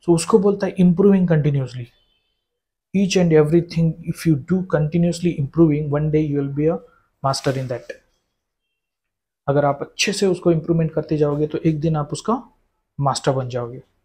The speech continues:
इसी में quality में भी ऐसे होता है, हर एक चीज़ आप देखो, कोई अच्छे से books पढ़ते रहो, उसके ऊपर teaching देते रहो या उसके ऊपर knowledge share करते रहो, तो उसके ऊपर आप master बन जाओगे, no doubt in that। Same thing, if you interview, if you improve, uh, properly in quality,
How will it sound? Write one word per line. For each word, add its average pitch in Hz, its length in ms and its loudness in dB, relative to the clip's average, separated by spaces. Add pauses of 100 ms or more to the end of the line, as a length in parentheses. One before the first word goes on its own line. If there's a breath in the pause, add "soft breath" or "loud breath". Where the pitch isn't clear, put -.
(680 soft breath)
इसी 202 200 0
में 202 180 0
quality 175 360 6
में 180 140 4
भी 175 100 2
ऐसे 139 240 -2
होता 127 220 -10
है, - 100 -12
हर 170 120 2
एक 170 80 0
चीज़ 160 260 -8
आप 135 100 -6
देखो, 151 300 -8 (380 soft breath)
कोई 156 120 2
अच्छे 156 220 -4
से 160 160 0
books 147 260 -6
पढ़ते 147 340 0
रहो, 147 240 -4
उसके 139 200 -6
ऊपर 139 180 -4
teaching 143 340 -6
देते 139 240 -4
रहो 147 280 0
या 143 100 0
उसके 143 240 -4
ऊपर 143 200 -2
knowledge 139 260 0
share 147 280 -2
करते 143 220 -8
रहो, 147 180 0
तो 151 180 0
उसके 151 340 -4
ऊपर 147 200 -2
आप 156 140 -4
master 147 220 -2
बन 139 120 -4
जाओगे, 123 260 -8 (480)
no 139 80 4
doubt 131 200 -2
in 127 100 -4
that। 120 240 -12 (300 soft breath)
Same 196 420 2
thing, 180 240 -2
if 160 140 -6
you 156 80 0
interview, 170 420 -2 (340 loud breath)
if 165 300 -6
you 160 100 2
improve, 170 440 0
uh, 139 360 4 (120)
properly 156 440 -4
in 143 100 -4 (100)
quality, 151 320 -4